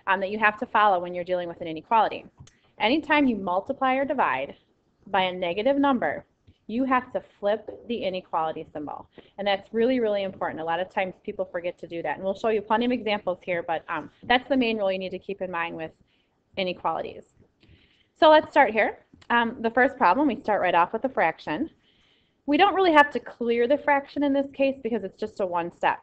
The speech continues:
So we're just gonna go ahead here and multiply by the reciprocal. So we're gonna multiply both sides by three fourths. Three fourths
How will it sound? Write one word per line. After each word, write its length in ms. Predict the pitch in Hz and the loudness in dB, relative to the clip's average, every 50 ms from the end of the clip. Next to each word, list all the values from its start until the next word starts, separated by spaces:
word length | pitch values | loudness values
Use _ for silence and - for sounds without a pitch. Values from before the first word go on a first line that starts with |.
| _ | _
So 140 | - 220 208 | 0 2 2
we're 160 | 202 220 247 | 4 2 2
just 160 | 254 302 - | 2 0 -2
gonna 160 | - 311 302 277 | -2 0 0 4
go 140 | 226 214 | 4 4
ahead 260 | 208 214 208 180 180 196 | 4 4 4 2 2 2
here 200 | 196 190 175 165 | 0 -2 0 -2
and 120 | 165 170 | -2 -4
multiply 540 | 170 160 165 165 - _ - 202 185 180 170 | -4 -4 -4 -6 -8 _ -6 -4 -4 -4 -2
by 360 | - 165 156 156 156 160 160 - | 0 0 0 0 0 -2 -4 -6
the 60 | 156 | -8
reciprocal. 720 | 156 156 151 - - 147 - - 156 - 139 101 80 - _ _ _ _ _ _ _ _ _ _ _ _ - | -8 -8 -10 -10 -12 -10 -10 -10 -12 -10 -10 -10 -10 -12 _ _ _ _ _ _ _ _ _ _ _ _ -20
So 500 | - _ _ _ _ - _ - - - | -20 _ _ _ _ -20 _ -14 -8 -4
we're 100 | 240 233 | -4 -2
gonna 140 | 226 220 214 | -2 -2 0
multiply 420 | 214 202 202 202 - - 214 190 | 2 0 0 0 0 0 0 0
both 340 | 190 185 196 185 202 190 - | 0 0 0 0 0 0 0
sides 300 | - 196 170 180 185 - - | 2 2 2 2 0 -2 -4
by 120 | 170 160 | -4 -4
three 240 | - - 185 180 220 | -4 -8 -8 -8 -6
fourths. 400 | 220 - 151 - - 320 - _ _ _ _ _ _ _ _ _ _ _ _ _ _ - - - _ _ _ _ _ _ _ _ _ _ _ _ - | -4 -4 -4 -4 -4 -6 -8 _ _ _ _ _ _ _ _ _ _ _ _ _ _ -16 -16 -16 _ _ _ _ _ _ _ _ _ _ _ _ -12
Three 180 | - - 254 247 | -2 0 0 0
fourths 360 | 254 254 220 208 233 269 - | 2 2 2 2 2 0 -4